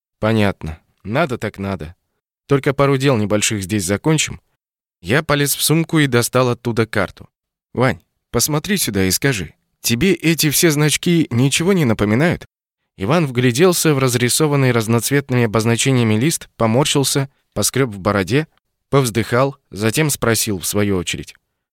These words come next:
«А что это должно напоминать?» «Хрен его знает», ответил я со всей возможной искренностью.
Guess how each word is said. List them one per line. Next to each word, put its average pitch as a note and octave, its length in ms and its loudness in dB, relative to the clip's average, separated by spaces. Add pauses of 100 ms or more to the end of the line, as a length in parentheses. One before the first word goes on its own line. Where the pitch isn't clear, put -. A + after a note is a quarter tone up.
(140)
«А F2+ 100 -2
что C3+ 240 2
это A#2+ 180 0
должно A2 360 0
напоминать?» A2 600 0 (600)
«Хрен E3 280 2
его B2+ 140 2
знает», E2+ 460 -4
ответил G#2+ 400 0
я G2+ 160 0
со G#2 140 0
всей G#2 180 0
возможной F#2+ 480 0
искренностью. - 580 -8